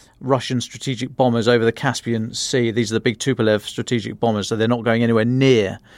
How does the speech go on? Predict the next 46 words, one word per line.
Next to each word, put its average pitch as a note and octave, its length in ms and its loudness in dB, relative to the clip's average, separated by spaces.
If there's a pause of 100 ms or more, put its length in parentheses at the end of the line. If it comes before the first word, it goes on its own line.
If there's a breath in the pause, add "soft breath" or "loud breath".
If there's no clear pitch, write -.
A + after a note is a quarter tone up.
(160 loud breath)
the G#2 80 -8
territory A2 540 0
of F#2 80 0
Ukraine, G2+ 500 -2
even A2 200 -2
the G#2 100 0
Russian-held G#2+ 1080 -2
areas G#2 320 0
of G2+ 80 -10
Ukraine. G#2 680 -2
These G#2+ 160 -6
Tupolevs, G#2 380 0
they're G#2+ 80 2
firing A#2 340 2
their G#2+ 120 2
missiles G#2 460 -2 (360 soft breath)
many, C3+ 300 2
many, A#2+ 180 4
many A2+ 320 -2 (200)
kilometres G#2 500 -4
away. G#2+ 500 -2 (460 loud breath)
So - 140 0
in C3 100 2
Dnipro, D#3+ 760 2 (180)
Roland's B2+ 340 -2
saying C3 300 0
that B2 140 -6
the, B2+ 480 -4
uh, B2 120 -6
there B2 140 -2
were A#2 60 0
explosions C3 640 0
and, A#2 200 -2
and A#2+ 180 -2
alarms B2+ 380 2
going B2+ 160 2
off B2+ 140 0
from, A2+ 300 -4 (160)
from A#2 180 -8
twenty-two B2+ 400 -2
hundred C3+ 320 0
last C3 260 2
night, C3+ 220 0
ten B2 200 -2
P B2+ 160 0
M. C3 220 0